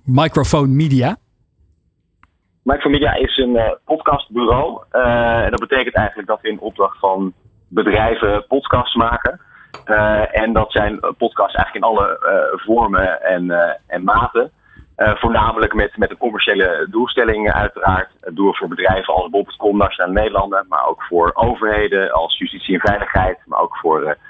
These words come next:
Speaker 2: voor kleinere partijen. Ehm, en ja, vaak storytelling.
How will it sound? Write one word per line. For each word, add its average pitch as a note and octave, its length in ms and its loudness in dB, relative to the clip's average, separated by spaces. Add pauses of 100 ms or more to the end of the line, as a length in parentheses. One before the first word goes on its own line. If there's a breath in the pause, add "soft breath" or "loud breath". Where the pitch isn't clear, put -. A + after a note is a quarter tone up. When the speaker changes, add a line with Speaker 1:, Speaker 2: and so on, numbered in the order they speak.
(220 loud breath)
Speaker 2:
voor G#2 100 -2
kleinere A#2+ 280 -2
partijen. A2+ 480 -2 (180)
Ehm, F2+ 480 0 (160)
en F#2+ 320 0
ja, G2 200 0
vaak A2+ 200 -2
storytelling. C3+ 800 -2